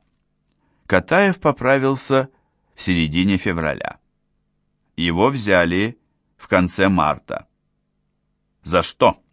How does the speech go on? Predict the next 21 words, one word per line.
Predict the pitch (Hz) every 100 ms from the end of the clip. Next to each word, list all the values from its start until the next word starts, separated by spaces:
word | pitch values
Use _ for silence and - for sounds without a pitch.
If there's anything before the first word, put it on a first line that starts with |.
| _ _ _ _ _ - - -
Если | 101 185 190 170
почитать | 170 131 139 - 151 135 - _
в | 90
«Одесских | 101 95 104 - 87 92
известиях» | 78 82 82 - - 82 82 - _ _
списки | - - 92 - 80
расстрелянных, | 78 - - 80 78 92 123 135 _ _ _ _ _ _ _
то | - 110
сама | - 139 151 165
принадлежность | 175 165 135 117 143 151 147
к | 147
офицерству, | 139 98 - 117 175 - - 190 185 _ _ _ _ _ -
не | 87
только | 92 90 85 107
белому, | 87 95 90 90 85
но | 85
и | 85
дореволюционному, | 78 82 80 78 80 73 - 73 69 78 82 101 120 _ _ _ _
могла | 98 113 110 117 110
стоить | - 107 104 98
жизни. | 90 98 92 92 101